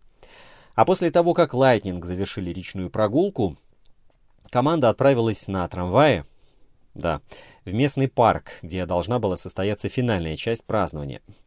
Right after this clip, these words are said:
Огромное количество людей занимали очередь с самого утра, чтобы находиться поближе к сцене. Но, к большому сожалению, неожиданный ливень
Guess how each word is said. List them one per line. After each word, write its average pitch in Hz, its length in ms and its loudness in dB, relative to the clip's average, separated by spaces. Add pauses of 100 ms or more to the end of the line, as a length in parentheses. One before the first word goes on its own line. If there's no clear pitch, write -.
(280)
Огромное 175 420 0
количество 156 520 -2
людей 127 420 0
занимали 101 480 -2
очередь 104 380 -4
с - 40 -6
самого 98 380 -2
утра, 95 420 -4
чтобы 92 260 -8
находиться 87 640 -6 (260)
поближе 95 460 -4
к - 60 -18
сцене. 67 500 -8 (560)
Но, 170 180 2
к 151 40 -6
большому 143 320 4
сожалению, 127 560 0
неожиданный 113 600 0
ливень 110 520 0